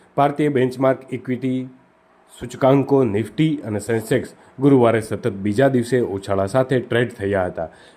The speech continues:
બી એસ ઈ પર સેન્સેક્સ છસો બાણું પોઇન્ટના ઉછાળા સાથે પંચોતેર લાખ સાત હજાર ચારસો અને એકાવન પર બંધ રહ્યો હતો. તે જ સમયે એન એસ ઈ પર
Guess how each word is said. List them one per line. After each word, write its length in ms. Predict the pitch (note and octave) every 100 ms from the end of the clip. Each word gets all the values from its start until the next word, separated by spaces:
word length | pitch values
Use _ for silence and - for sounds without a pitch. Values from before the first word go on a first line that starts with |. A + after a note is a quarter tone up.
| -
બી 140 | F3+
એસ 180 | G3 G3
ઈ 60 | F#3
પર 280 | F#3+ F#3
સેન્સેક્સ 760 | F3 - - C#3 C#3 E3+ - -
છસો 240 | B2+ C#3
બાણું 340 | B2 G#2 B2+ C#3
પોઇન્ટના 320 | C3 A#2+ B2+
ઉછાળા 420 | A2+ G#2 A#2 A#2
સાથે 380 | A#2 A#2+ A#2 F2 - _ _ -
પંચોતેર 540 | A#2 A#2 D3 D3 C#3+
લાખ 500 | C3 A#2 B2+ A#2 -
સાત 320 | - B2+ C3
હજાર 220 | B2+ C3
ચારસો 420 | B2+ A2+ G#2+ G#2 C3+
અને 260 | A2+ A2
એકાવન 400 | G2+ C3 B2 A2
પર 160 | G2+ A2+
બંધ 280 | G#2 A2+ G2+
રહ્યો 280 | G2 G2
હતો. 260 | F#2 F2 E2+ - - _
તે 140 | E3 F3
જ 120 | E3
સમયે 380 | D#3+ D#3 D3+ D3+
એન 260 | A#2+ A2+
એસ 180 | C#3+ C#3+
ઈ 100 | C3
પર 440 | B2+ - - A2